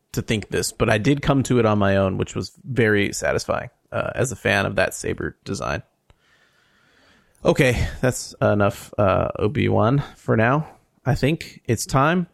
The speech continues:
to move on to making my own, uh, uh, weapon of choice. You guys, I did it.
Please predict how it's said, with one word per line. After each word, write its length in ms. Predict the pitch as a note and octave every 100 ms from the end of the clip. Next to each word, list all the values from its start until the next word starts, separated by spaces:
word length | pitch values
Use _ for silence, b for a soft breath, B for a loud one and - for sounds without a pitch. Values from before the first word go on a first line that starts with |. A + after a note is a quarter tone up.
| _ _ _
to 120 | -
move 240 | A#2+ C3 B2+
on 240 | C#3 D#3
to 100 | C#3
making 340 | A#2+ C3+ C3 A#2
my 200 | A#2 A#2+
own, 400 | E3 E3+ C#3+ - _ _ _ _ -
uh, 560 | A2 G2+ G2+ G2+ F#2+ - - - -
uh, 420 | G#2+ G#2 G#2 G#2 F#2+ -
weapon 320 | A2 G#2+ A2+
of 140 | G#2 -
choice. 500 | A#2+ A#2 C3+ - - _ _ _ _ _ _ _ _ _ _ _ _ _ _ -
You 140 | A2+
guys, 560 | A#2+ G3+ B3+ C4+ - - _ _ _ -
I 120 | A#2
did 220 | G#2+ C#3+
it. 220 | F3 F3+